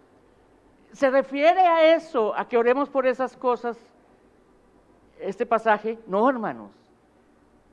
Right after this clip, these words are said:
No se refiere a que pidam-, a, a, a que el pan nuestro de cada día no es el coche de lujo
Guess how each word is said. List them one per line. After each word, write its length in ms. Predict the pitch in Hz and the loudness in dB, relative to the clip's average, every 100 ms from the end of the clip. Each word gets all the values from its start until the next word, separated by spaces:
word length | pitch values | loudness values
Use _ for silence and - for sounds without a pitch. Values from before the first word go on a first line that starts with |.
| _ | _
No 160 | 147 180 | -14 -6
se 160 | 247 | -4
refiere 340 | 269 233 233 269 | -4 -4 -4 -4
a 60 | |
que 220 | 247 202 | -6 -10
pidam-, 540 | - - 175 170 190 196 | -10 -14 -8 -6 -6 -8
a, 120 | 165 | -12
a, 340 | 185 165 147 180 | -10 -12 -8 -8
a 100 | 185 | -8
que 360 | 190 185 - - | -6 -6 -8 -8
el 140 | 175 | -6
pan 400 | 175 220 294 285 | -2 -2 -2 -6
nuestro 420 | 240 254 262 262 | -8 -8 -10 -12
de 100 | 226 | -14
cada 260 | 208 214 247 | -8 -4 -4
día 220 | 226 226 | -2 -2
no 220 | 247 233 | -2 -4
es 240 | 226 247 254 | -2 -2 -2
el 140 | 240 | -6
coche 280 | - 220 269 | -4 -4 0
de 80 | 254 | 0
lujo 720 | 247 320 330 330 247 151 - | 0 2 6 6 6 2 -6